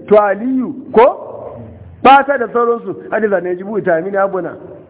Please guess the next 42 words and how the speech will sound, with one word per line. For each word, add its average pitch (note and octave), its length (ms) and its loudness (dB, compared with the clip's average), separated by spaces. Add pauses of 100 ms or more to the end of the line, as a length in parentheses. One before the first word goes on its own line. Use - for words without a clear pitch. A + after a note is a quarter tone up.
(540)
E G3 120 6
bugo G3+ 320 0
zanen E3 340 -2
wu G3+ 100 -6
ibada E3+ 460 -2
ne D#3+ 220 -4
ce F#3 180 0
ci F#3 100 -10
buyi F3 380 -8
e F#3+ 80 6
jibu F3 340 -6
ta D3 200 0
kabari D3+ 380 -2
a. C3+ 120 -4 (240)
A D#3 100 2
da E3 80 2
diga F3 220 -4
la'anin F3+ 420 -2
Allah E3 200 0
da D#3 80 -4
Yahuda D#3+ 320 -2
wannan F#3 260 -2
Nasara E3+ 380 0 (220)
ittakhadhu F3 680 2
qubur F3 380 0
anbiya'ihim F3 880 -4
masajida. F3 540 -2 (240)
La G3+ 180 8
za G3 80 -4
ku F#3+ 240 -6
tabbata G3+ 320 0
yau G3 160 0
da F3+ 140 0
Nasara F3+ 360 2
yi F3+ 140 -6 (180)
a E3 120 2
kabari G3 320 2
a G#3 140 0
nabi G#3 160 -2
ashi G#3 220 -2
la F3+ 200 -2 (180)
masallaci. G3 640 2